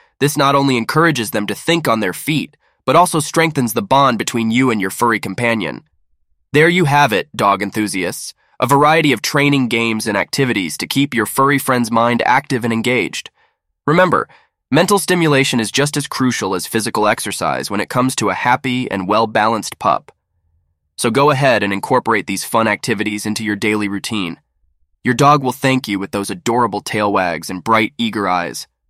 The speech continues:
That's a wrap for today's episode of The Best Dog Training Tips.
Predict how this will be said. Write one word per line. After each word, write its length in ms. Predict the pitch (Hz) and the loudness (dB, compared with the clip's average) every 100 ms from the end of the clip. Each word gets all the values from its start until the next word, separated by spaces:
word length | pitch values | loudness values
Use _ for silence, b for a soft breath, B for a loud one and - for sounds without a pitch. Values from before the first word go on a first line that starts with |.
| _ _ | _ _
That's 180 | 143 156 | -2 0
a 60 | 180 | 2
wrap 340 | 147 127 - | 4 4 2
for 120 | - | -4
today's 340 | - 107 110 107 | -2 0 0 0
episode 560 | 104 98 - 90 87 | -4 -6 -6 -6 -4
of 160 | 90 92 | -6 -8
The 80 | 92 | -6
Best 380 | 120 120 - | -2 -2 -2
Dog 260 | 110 98 95 | 0 0 0
Training 360 | - 98 92 82 | -4 -6 -6 -8
Tips. 440 | 78 - - - | -10 -8 -10 -12